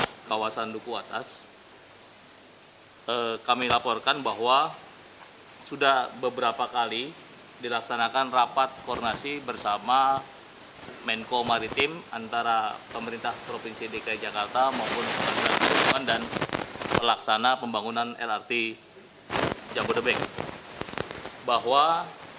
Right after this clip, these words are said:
ada dua alternatif, Pak, berdasarkan pembahasan tersebut. Yang alternatif pertama,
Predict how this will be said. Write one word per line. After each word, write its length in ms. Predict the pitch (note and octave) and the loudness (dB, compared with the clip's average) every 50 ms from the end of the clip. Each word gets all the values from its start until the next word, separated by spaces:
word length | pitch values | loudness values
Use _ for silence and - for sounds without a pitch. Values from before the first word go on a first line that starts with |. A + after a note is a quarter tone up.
| - - - - | -14 -14 -4 -2
ada 640 | B2 B2+ B2 B2+ C3 B2+ B2+ B2+ B2 B2 A#2+ A#2 A#2 A#2 - - - - - - - - - - - - - - - - - - - - | -2 0 2 4 6 8 8 8 6 6 4 2 0 -4 -8 -14 -14 -14 -14 -14 -14 -14 -14 -14 -14 -12 -12 -12 -12 -12 -12 -12 -6 -4
dua 340 | C#3 C#3 C#3 C#3 G#2 B2+ | 2 4 6 6 6 6
alternatif, 460 | B2+ B2 C#3 C3 C3 A#2 A2+ - C3 A#2+ | 6 4 2 2 2 0 0 0 -4 -4
Pak, 240 | - D3+ A#2 - | -4 -4 -4 -4
berdasarkan 340 | A#2+ A#2 A2 - A#2 A#2+ A#2 A2+ | -6 -6 -6 -6 -6 -6 -4 -4
pembahasan 400 | A#2 A2 A2+ G#2+ G#2 A2 - A#2 | -4 -2 0 0 -2 0 -2 -4
tersebut. 420 | A2 A#2+ A2+ - A2+ G2+ G#2 A2 C3+ - - - - - - - - - - - - - - | -2 -4 -4 -4 -6 -6 -6 -6 -6 -8 -12 -16 -18 -18 -18 -18 -18 -18 -18 -18 -18 -10 -4
Yang 340 | B2 A#2+ A#2+ A#2+ A#2 A#2 A#2 G#2+ - - - - - | -2 0 0 0 -2 -6 -8 -8 -10 -10 -8 0 0
alternatif 480 | B2+ B2+ - C3+ B2+ B2+ - - A#2 | 0 0 2 2 0 0 0 -2 -4
pertama, 400 | C3 C3 - A#2+ A2+ A#2 C3+ D3+ | -4 -2 0 0 0 2 2 0